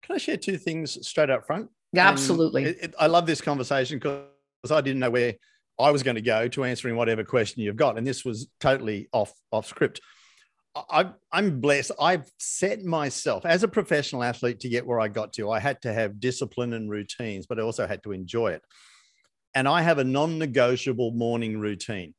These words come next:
Speaker 1: non-negotiable. Um, I do a quick check-in before I get out of bed. My feet do not hit the ground until I have found something that I'm going to be excited about today.
Speaker 2: Mm.
Speaker 1: And it's just, what am I gonna be excited about today?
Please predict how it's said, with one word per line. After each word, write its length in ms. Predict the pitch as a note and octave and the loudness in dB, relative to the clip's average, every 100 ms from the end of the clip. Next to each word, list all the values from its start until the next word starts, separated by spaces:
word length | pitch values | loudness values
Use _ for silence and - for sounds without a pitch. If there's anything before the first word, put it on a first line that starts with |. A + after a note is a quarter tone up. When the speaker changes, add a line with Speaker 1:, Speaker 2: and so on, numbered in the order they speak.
| _ _ | _ _
Speaker 1:
non-negotiable. 720 | C3+ C#3+ A2 G2+ - F#2+ F#2 _ _ _ _ _ _ _ _ _ _ _ | -2 0 0 -2 -6 -14 -18 _ _ _ _ _ _ _ _ _ _ _
Um, 320 | A2+ A2 G#2+ G2+ _ _ _ - | 0 0 -2 -6 _ _ _ -2
I 60 | C#3+ | 0
do 160 | C3 A#2+ | 2 -2
a 40 | |
quick 260 | - F#3 - | 2 0 4
check-in 340 | D3 - C3 | 0 0 -2
before 260 | B2 - A#2 | -2 0 0
I 60 | |
get 160 | G#2+ G#2 | 0 -2
out 140 | F#2+ | -2
of 80 | E2+ | -4
bed. 260 | G2+ D3 E3+ _ _ _ _ _ - | -6 -6 -10 _ _ _ _ _ -2
My 160 | B2 | 0
feet 520 | A#2 - F#3 A3+ E3+ A2 | 0 0 2 2 0 -2
do 160 | C3+ | 0
not 460 | B2+ B2 D3+ G#3+ - | 2 2 2 2 -4
hit 320 | - F3 - | -4 -4 -2
the 80 | D3 | -4
ground 460 | C3 B2 A2+ A#2 - B2 _ _ _ _ | -2 -2 -2 -6 -8 -14 _ _ _ _
until 320 | B2 - C3 | -8 -4 -2
I 100 | A#2 | 0
have 180 | A2+ G#2 | -2 -6
found 260 | - A#2 G#2+ | -6 -6 -4
something 400 | - C#3+ D3 D3 | -4 -4 -4 -4
that 100 | A#2+ | -4
I'm 80 | A#2 | -4
going 140 | A#2 | -4
to 60 | G#2+ | -4
be 80 | |
excited 300 | G#2 - G2+ | -8 -6 -6
about 220 | F#2+ F#2+ - - | -4 -8 -8 -14
today. 300 | G#2 D2 - _ _ _ - | -12 -12 -16 _ _ _ -2
Speaker 2:
Mm. 420 | E3+ E3 D3 C#3+ _ _ _ _ _ _ _ _ _ - | 0 2 0 -2 _ _ _ _ _ _ _ _ _ -4
Speaker 1:
And 180 | C3 C3 | -4 -2
it's 120 | B2+ | -8
just, 260 | - B2+ - _ | -6 -8 -10 _
what 300 | A#2+ A2+ C#3+ | -8 2 2
am 80 | F#3 | 4
I 80 | F#3 | 0
gonna 160 | D#3 | 0
be 100 | C#3 | 0
excited 320 | A2+ - A#2+ G#2 | -2 0 -4 -2
about 160 | G2 | -6
today? 160 | - | -8